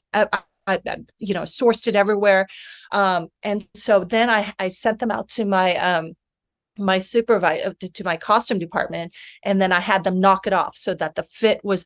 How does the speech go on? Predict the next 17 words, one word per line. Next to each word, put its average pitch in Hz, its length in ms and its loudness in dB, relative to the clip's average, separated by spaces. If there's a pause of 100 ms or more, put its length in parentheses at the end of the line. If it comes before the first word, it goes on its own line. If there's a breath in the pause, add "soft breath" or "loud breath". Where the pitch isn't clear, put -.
(160)
actually 185 520 2
authentic 180 800 -2 (220)
to 190 340 2 (280 soft breath)
the - 100 0
actual 175 440 0
vintage 170 400 -6
pieces. - 580 -10
You 190 180 -4
know 190 100 2
what 196 100 2
I 180 40 -4
mean? 165 260 -8 (380 loud breath)
Um, 165 520 2 (300)
so 202 400 6
they 196 220 2
were 208 140 0
actually 190 560 -4